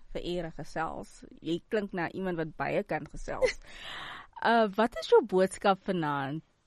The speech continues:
Speaker 1: aan Anna, aan elke vrou vanaand wat vanaand inluister? Het sy jy nou ander tipe kanker het, of het sy jy nog 'n ander tipe probleem het? Kyk, ons weet nog steeds ons is onder covid.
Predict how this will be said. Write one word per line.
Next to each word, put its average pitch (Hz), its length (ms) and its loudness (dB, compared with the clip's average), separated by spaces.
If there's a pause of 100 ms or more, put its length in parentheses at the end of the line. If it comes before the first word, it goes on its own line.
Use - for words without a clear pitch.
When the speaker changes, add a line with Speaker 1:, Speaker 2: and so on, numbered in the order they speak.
Speaker 1:
aan 190 140 0 (100)
Anna, 208 380 0 (200)
aan 220 160 -4 (100)
elke 262 420 2
vrou 185 360 -2
vanaand 165 400 -4
wat 160 180 -6
vanaand 156 320 -6
inluister? 277 720 0 (1300)
Het 254 240 0
sy 330 160 6
jy 240 340 8
nou 202 560 4 (480)
ander 277 240 4
tipe 226 240 -8
kanker 196 400 0
het, 156 260 -4
of 175 140 -6
het 190 280 -2
sy 247 80 0
jy 214 120 0
nog 190 220 -2
'n 180 80 -4 (100)
ander 254 260 0
tipe 202 280 -2
probleem 170 640 -2
het? 147 140 -8
Kyk, 247 240 0
ons - 340 -6 (240)
weet 233 160 0
nog 220 160 -2
steeds - 320 -4
ons 185 260 -6
is 180 140 -8
onder 170 340 -4
covid. 151 400 -4